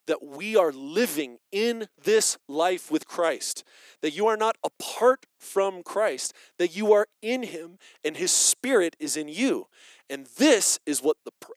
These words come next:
the proclamation of the gospel makes this possible. So wonders, questions, discerning responses are given, not always answers, okay?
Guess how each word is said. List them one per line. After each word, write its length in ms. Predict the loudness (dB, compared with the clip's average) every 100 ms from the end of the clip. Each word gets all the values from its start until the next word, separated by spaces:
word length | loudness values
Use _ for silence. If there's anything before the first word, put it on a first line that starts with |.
| -14
the 80 |
proclamation 840 | -12 -2 0 0 -2 -2 -2 -4 -4
of 80 |
the 80 | -6
gospel 580 | -4 -4 -6 -8 -10 -14 _
makes 260 | -12 -10
this 140 | -10 -12
possible. 640 | -14 -18 -16 -16 -18 -20 _ _ _ _ _ _ _ _ _ _ _ -16
So 160 | -8 -6
wonders, 680 | -4 -2 -2 0 0 0 -4 -8
questions, 680 | -6 -2 -2 -4 -6 -8 -10
discerning 640 | -4 0 2 2 2 -2
responses 880 | -2 -2 0 0 2 0 -4 -8 -6
are 120 | -6
given, 420 | -2 -4 -4 -12 -16 _ -20 _ _ _ _
not 380 | -6 -2 -2 -2 0
always 540 | 4 4 4 -2 -4 -8 _ -8
answers, 880 | -4 0 0 0 -4 -6 -6 -6 -12 _ _ _ _ _ _ _
okay? 340 | 0 0 0